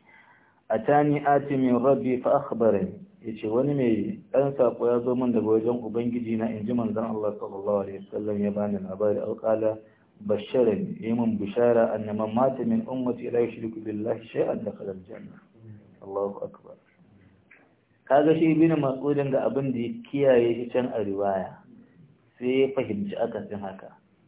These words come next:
Ga Abu Dharrin ya kiyaye fahimtar Ibn Mas'udin a riwaya, cewa wanda ya mutu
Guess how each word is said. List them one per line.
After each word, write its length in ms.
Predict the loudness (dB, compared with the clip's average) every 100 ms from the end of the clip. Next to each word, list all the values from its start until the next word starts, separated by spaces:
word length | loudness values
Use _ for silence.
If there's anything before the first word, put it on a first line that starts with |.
| -16
Ga 200 | -6 -4
Abu 220 | -4 -2 0
Dharrin 400 | 2 2 2 2
ya 160 | 0
kiyaye 400 | -4 0 2 4 2
fahimtar 400 | -2 -4 -4 -4
Ibn 320 | -6 -4 -4
Mas'udin 640 | -2 -4 -4 -8 -6 -4 -4
a 60 | -8
riwaya, 400 | -12 -14 -16 -20 _ -20 _ -20 -20 _ -20 -6
cewa 200 | 2 2
wanda 280 | 4 2 2
ya 60 | 0
mutu 200 | 0